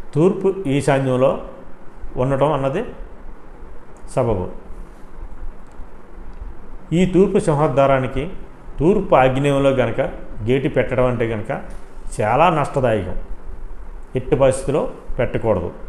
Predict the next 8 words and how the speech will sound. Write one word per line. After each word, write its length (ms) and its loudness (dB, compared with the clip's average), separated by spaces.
అలాగే 460 2
దక్షిణ 240 0
ఆగ్నేయంలో 460 2
కానీ, 380 0
దక్షిణ 240 2
నైరుతిలో 420 2
కానీ, 280 2
దక్షిణ 540 0